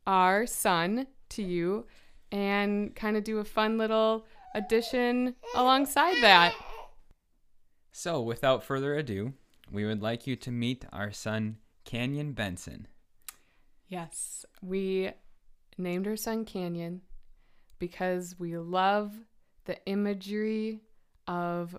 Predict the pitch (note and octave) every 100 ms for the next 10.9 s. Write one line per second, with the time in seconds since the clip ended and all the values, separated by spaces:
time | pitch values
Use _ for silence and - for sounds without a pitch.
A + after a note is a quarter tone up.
0 | - F3+ F3+ - - F#3+ - F#3+ F#3+ G#3
1 | - F3+ F3 F#3 - - _ F3 E3+ E3
2 | - - F#3 F3 - - - _ _ -
3 | F3+ G3 G#3+ G#3+ - F#3 F3+ F3 - F#3+
4 | F#3 F#3+ F#3+ F3+ G3 - - E3 D#3+ D#3+
5 | D#3+ - _ _ _ _ - F3 E3+ E3
6 | E3 F#3+ F#3+ F#3+ F#3+ F#3+ F#3+ - F#3+ F#3+
7 | F3+ D#3+ E3 F3+ A#3 C4 - - - -
8 | _ _ _ - E3+ E3 E3 E3+ - G3
9 | G3 G3+ F#3+ F3+ F3+ F#3 F3+ F3+ E3+ E3+
10 | E3 G#3 - C4 - B3 B3+ -